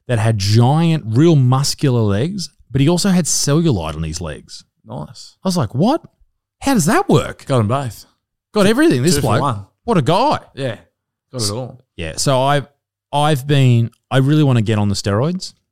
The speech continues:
Speaker 2: You should do it, hundred percent.
Speaker 1: I wanna get big.
Speaker 2: How big?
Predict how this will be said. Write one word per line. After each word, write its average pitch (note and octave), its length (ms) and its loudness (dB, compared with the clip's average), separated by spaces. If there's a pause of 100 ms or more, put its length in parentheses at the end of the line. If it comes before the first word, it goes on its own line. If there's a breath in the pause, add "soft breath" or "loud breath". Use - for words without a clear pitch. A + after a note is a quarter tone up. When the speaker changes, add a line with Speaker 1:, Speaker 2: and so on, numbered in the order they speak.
(280)
Speaker 2:
You B2 100 -12
should E3 120 -4
do E3 180 0
it, A#2 80 -4
hundred C3 200 -4
percent. A#2 340 -6 (240)
Speaker 1:
I G#2+ 60 -2
wanna A2 220 0
get G2 220 -4
big. E2+ 280 -10 (440)
Speaker 2:
How B2+ 160 0
big? B2+ 300 -4